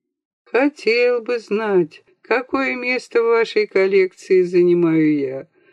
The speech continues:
Наверное, в рубрике старых идиотов». Ко мне часто обращаются за советом по поводу того или иного полотна. Если какая-нибудь малоизвестная картина побывала в моей коллекции,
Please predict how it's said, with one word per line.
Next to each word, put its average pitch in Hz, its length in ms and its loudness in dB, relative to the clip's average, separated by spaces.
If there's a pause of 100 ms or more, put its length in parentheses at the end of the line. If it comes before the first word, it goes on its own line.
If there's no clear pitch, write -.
(260)
Наверное, 269 760 -2
в 220 100 2
рубрике 214 580 -2
старых 214 540 -2
идиотов». 220 880 -2 (1040)
Ко 277 220 -2
мне 302 280 4
часто 262 520 -2
обращаются 196 1000 2
за - 160 -4
советом 196 680 0
по 170 140 0
поводу 254 460 0
того 185 380 0
или 185 260 2
иного 160 320 0
полотна. 143 720 -4 (460)
Если 277 360 -2
какая-нибудь 196 880 0
малоизвестная 190 1000 0
картина 180 600 0
побывала 180 580 0
в 170 100 -4
моей 175 380 2
коллекции, 175 840 -2